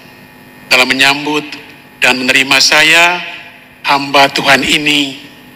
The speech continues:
sejak diumumkan oleh Takhta Suci pada tanggal dua puluh lima Mei tahun dua ribu dua puluh empat untuk menjadi gembala di Keuskupan Agung Ende.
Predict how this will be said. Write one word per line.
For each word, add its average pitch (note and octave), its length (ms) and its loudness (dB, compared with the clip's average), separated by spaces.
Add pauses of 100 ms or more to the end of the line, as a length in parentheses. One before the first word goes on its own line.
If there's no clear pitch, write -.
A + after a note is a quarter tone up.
(240)
sejak E3+ 240 0
diumumkan F#3 560 0
oleh C#3+ 140 0
Takhta - 340 -2
Suci C#3 720 0 (400)
pada C#3 200 2
tanggal C3+ 280 0
dua C#3+ 240 -2
puluh C#3 440 -2
lima C3 440 0
Mei C3+ 520 0 (520)
tahun B2+ 320 -2
dua B2+ 120 2
ribu B2 200 0
dua B2 80 -2
puluh C3+ 200 -2
empat C#3 360 0 (560)
untuk C#3 320 -2
menjadi C3 720 0 (320)
gembala B2+ 800 2 (320)
di B2+ 160 -2
Keuskupan C3 880 -2
Agung A#2+ 480 -2
Ende. A2 520 -2